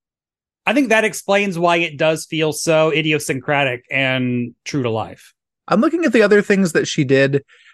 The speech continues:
Speaker 2: She did eight episodes of That Girl. She did eight episodes of Love American Style, one
Speaker 1: Oh, good.
Speaker 2: episode of, one episode of Happy Days, five episodes of The Odd Couple, and five episodes of The Ghost and Missus Muir.
Speaker 1: Wow, and you, what? And I'm sure she coasted off of those royalties for a long time, I am sure.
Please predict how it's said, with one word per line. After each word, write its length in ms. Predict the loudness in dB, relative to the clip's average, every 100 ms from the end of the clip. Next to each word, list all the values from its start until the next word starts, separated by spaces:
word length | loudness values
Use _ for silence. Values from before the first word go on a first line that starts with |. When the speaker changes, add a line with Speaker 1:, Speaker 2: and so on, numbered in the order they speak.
| _
Speaker 2:
She 120 | 0
did 180 | 2 2
eight 180 | 2 0 0
episodes 560 | 0 0 0 0 0
of 120 | -2
That 220 | 0 0 0
Girl. 160 | -2
She 160 | -2 -4
did 180 | -6 -2
eight 200 | -2 0 -2
episodes 580 | -2 -2 0 0 -2 -2
of 340 | 0 0 0
Love 260 | 0 2 2
American 460 | 2 2 0 -2
Style, 440 | -2 -2 0 0 -2
one 280 | 0 2
Speaker 1:
Oh, 40 | 2
good. 60 |
Speaker 2:
episode 340 | 0 -2 -4 -6
of, 120 | -12 _
one 160 | 0 0
episode 300 | 0 -2 -2
of 80 | -2
Happy 300 | -2 0 2
Days, 400 | 2 2 -2 -10 _ _ _ _
five 280 | -2 0 0
episodes 400 | -4 -2 -2 0
of 80 | -2
The 120 | -2
Odd 280 | -2 -2 -2
Couple, 480 | -4 0 2 2 0
and 400 | -2 -2 -2 -6
five 260 | -4 -4 -4
episodes 500 | -8 -8 -4 -2 -2
of 60 |
The 80 | -4
Ghost 340 | 2 2 2 -2
and 80 |
Missus 280 | -2 0 4
Muir. 560 | 6 6 4 4 2 -4 _ _
Speaker 1:
Wow, 380 | 2 4 4 4
and 100 | 2
you, 120 | 0
what? 200 | 2 2
And 180 | 2 2
I'm 160 | 2 0
sure 220 | -2 -4
she 260 | -2 -4 -2
coasted 380 | 0 0 0
off 220 | 2 2 0
of 60 |
those 220 | 0 0
royalties 460 | 0 0 0 -4 -6
for 100 | 0
a 140 | 0
long 380 | 2 2 2 0
time, 260 | -2 -4 -4
I 120 | -6
am 120 | -8
sure. 560 | -10 -6 -2 -2 -6